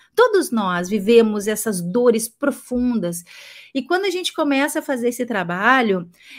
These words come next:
e existem ferramentas fantásticas, muitas ferramentas, e a constelação, ela é uma ferramenta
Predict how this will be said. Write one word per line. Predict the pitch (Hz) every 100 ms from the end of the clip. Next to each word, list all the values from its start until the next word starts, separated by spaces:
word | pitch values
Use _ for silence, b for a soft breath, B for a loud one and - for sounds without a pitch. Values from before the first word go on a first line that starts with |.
| B
e | 247
existem | 254 240 277 294 269
ferramentas | 269 254 247 262 262 254
fantásticas, | - 311 359 277 220 254 - - 180 175 - -
muitas | 226 311 415 359 277
ferramentas, | - 214 202 180 175 175 170 - _ b b
e | 254 262
a | 349
constelação, | 403 381 - 311 269 - 226 262 302
ela | 277 247
é | 247 269
uma | 339
ferramenta | 339 302 302 320 339 339